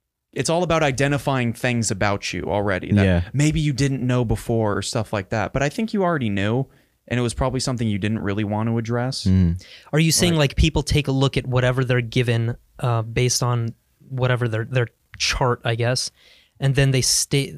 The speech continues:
Speaker 3: they just stick themselves within that box? They don't expand themselves outside of it?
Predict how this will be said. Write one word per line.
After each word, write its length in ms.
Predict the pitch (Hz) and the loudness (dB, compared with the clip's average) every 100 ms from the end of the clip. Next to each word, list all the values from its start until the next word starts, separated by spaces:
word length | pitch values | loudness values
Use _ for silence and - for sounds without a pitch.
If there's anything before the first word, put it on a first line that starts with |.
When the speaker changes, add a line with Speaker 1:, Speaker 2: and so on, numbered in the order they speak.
| 143 | -14
Speaker 3:
they 380 | 135 131 123 113 - _ _ _ _ - | -2 2 2 0 -8 _ _ _ _ -12
just 320 | 127 139 - - | -2 0 2 0
stick 280 | - 143 | 0 -2
themselves 460 | 135 131 123 135 123 | 0 0 2 2 0
within 280 | 113 139 123 | 0 2 2
that 200 | 113 117 | 0 0
box? 440 | 117 123 - - | 0 0 0 -4
They 120 | - | -2
don't 240 | 131 127 117 _ | 0 0 -2 _
expand 460 | - - - 123 123 | -6 -2 0 2 2
themselves 320 | 120 - 117 | 0 0 -2
outside 360 | 113 120 117 120 | -2 -2 -2 -2
of 80 | 139 | -2
it? 140 | 180 | -4